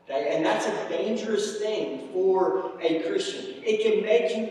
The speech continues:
extremely passive as a Christian,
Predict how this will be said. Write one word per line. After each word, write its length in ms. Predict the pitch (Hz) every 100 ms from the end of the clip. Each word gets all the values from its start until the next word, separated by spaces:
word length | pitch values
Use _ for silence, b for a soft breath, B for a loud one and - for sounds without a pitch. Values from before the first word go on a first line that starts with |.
| -
extremely 1160 | - - - - - 220 247 254 269 269 - - -
passive 580 | 214 - - 175 - - -
as 180 | 175 165
a 140 | 156 -
Christian, 420 | - - - 113